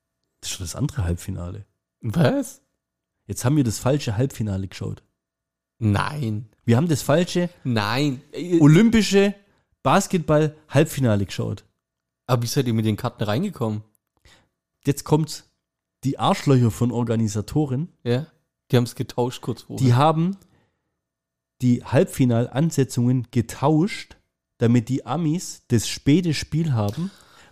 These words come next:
Speaker 1: weil das aufgrund der Zeitverschiebung ja logischerweise dann in Amiland, weiß ich nicht, um vierzehn Uhr läuft, anstelle morgens um zehn Uhr.
Speaker 2: Mhm.
Speaker 1: Diese Info haben wir aber nicht erhalten.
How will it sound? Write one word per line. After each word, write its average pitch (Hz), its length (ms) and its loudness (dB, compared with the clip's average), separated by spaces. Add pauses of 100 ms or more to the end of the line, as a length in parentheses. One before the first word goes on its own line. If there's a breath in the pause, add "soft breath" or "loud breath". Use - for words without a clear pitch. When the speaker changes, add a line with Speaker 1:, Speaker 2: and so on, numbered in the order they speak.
Speaker 1:
weil 117 160 4
das 120 340 2
aufgrund 139 520 2
der 127 100 2
Zeitverschiebung 143 880 0
ja 123 140 2
logischerweise 131 680 2
dann 139 160 0
in 120 200 -2
Amiland, 143 760 2
weiß 123 220 -2
ich 123 40 2
nicht, 104 300 -2
um 104 360 0 (320)
vierzehn 139 460 -2
Uhr 117 140 2
läuft, 123 360 2
anstelle 127 460 0
morgens 123 320 0
um 113 120 -6
zehn 113 280 -6
Uhr. 95 140 -12 (140)
Speaker 2:
Mhm. 117 120 -8 (720)
Speaker 1:
Diese 185 240 0
Info 113 560 0 (840)
haben 131 300 2
wir 143 140 2
aber 127 160 2
nicht 151 180 0
erhalten. 113 540 -2